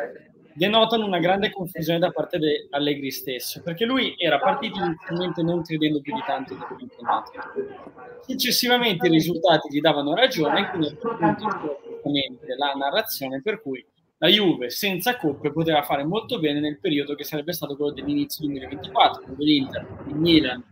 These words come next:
avrebbero avuto le coppe da giocare, poi il Milan è uscito prima, per cui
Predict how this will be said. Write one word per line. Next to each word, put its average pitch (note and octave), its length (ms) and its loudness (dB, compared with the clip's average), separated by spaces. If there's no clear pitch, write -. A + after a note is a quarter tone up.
avrebbero D3+ 420 4
avuto D3+ 200 0
le C#3+ 120 -2
coppe D#3+ 220 -4
da C#3 100 0
giocare, D#3 380 4
poi B2+ 100 -4
il C3 60 -6
Milan C#3+ 240 0
è B2+ 40 -8
uscito B2 300 -10
prima, B2+ 320 -8
per A#2+ 200 -12
cui C3+ 240 -12